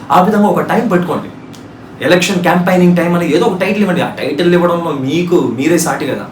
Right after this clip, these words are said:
మీకు మేం చెప్పాలా? టైటిల్ ఇచ్చుకోండి, ఒక హాఫ్ అన్ అవర్, వన్ అవర్ స్లాట్ ఇవ్వండి. ఆ స్లాట్‌లో అన్ని, అన్ని అడ్వర్టైజ్‌మెంట్స్ని డంప్ చేయండి. ప్రజలు చూస్తారు, అన్ని అడ్వర్టైజ్-, అడ్వర్టైజ్‌మెంట్స్ చూస్తారు. న్యూస్ని న్యూస్ లాగా ఇవ్వండి. దాని తర్వాత మీ యొక్క మనోభావాన్ని, మీ యొక్క పర్సనల్ విషయాన్ని ఇవ్వద్దు.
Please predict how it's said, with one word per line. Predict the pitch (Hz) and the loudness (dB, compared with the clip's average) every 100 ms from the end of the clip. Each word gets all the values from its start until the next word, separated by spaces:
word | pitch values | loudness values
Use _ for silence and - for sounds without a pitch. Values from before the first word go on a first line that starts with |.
| - - | -16 -8
మీకు | 135 143 | -6 -4
మేం | 127 147 151 | -4 -2 -2
చెప్పాలా? | 147 143 - - - - | 0 -2 -2 -10 -16 -8
టైటిల్ | 160 180 208 | 0 2 2
ఇచ్చుకోండి, | 180 - 135 | 0 0 -2
ఒక | 127 | -2
హాఫ్ | - 175 | -2 0
అన్ | 185 | 0
అవర్, | 156 | 0
వన్ | 123 113 175 | 0 0 0
అవర్ | 170 143 131 | 2 0 0
స్లాట్ | - 175 - | -2 0 0
ఇవ్వండి. | 135 104 - - - - 165 | -2 -6 -10 -18 -18 -4 0
ఆ | |
స్లాట్‌లో | 196 185 185 175 | 2 2 0 0
అన్ని, | 147 175 | 0 2
అన్ని | 135 131 147 185 | 2 0 -2 0
అడ్వర్టైజ్‌మెంట్స్ని | 156 156 151 135 147 175 | 0 0 0 -2 -4 -6
డంప్ | - 147 196 180 | -2 -2 -2 -4
చేయండి. | - - - - - - 156 | -6 -8 -16 -20 -20 -12 -6
ప్రజలు | 180 254 - 240 | -4 -4 -6 -6
చూస్తారు, | 240 - | -4 -4
అన్ని | 117 151 | -4 -4
అడ్వర్టైజ్-, | 151 139 143 127 - | -2 -2 -4 -6 -6
అడ్వర్టైజ్‌మెంట్స్ | 147 180 190 185 175 196 | -4 -4 -2 -4 -4 -4
చూస్తారు. | 202 - - - - - - | -4 -4 -6 -10 -18 -18 -8
న్యూస్ని | 165 269 277 254 185 | -2 0 2 4 6
న్యూస్ | 208 180 | 6 6
లాగా | 175 | 4
ఇవ్వండి. | 151 127 110 | 2 -2 -4
దాని | 110 110 | -6 -6
తర్వాత | 120 110 - - - - - | -6 -8 -10 -14 -18 -16 -2
మీ | 190 | 4
యొక్క | 220 208 180 | 4 4 2
మనోభావాన్ని, | 160 147 160 170 147 147 135 | 0 0 0 0 0 -2 0
మీ | 208 | 0
యొక్క | 180 | 0
పర్సనల్ | 170 - - 175 | -2 -4 -4 -4
విషయాన్ని | 135 135 131 | -4 -6 -6
ఇవ్వద్దు. | - - - | -6 -6 -8